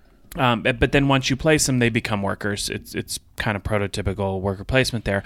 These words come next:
But it's this whole queuing aspect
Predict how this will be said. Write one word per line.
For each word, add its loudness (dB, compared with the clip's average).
But 6
it's 0
this 2
whole 6
queuing 4
aspect 0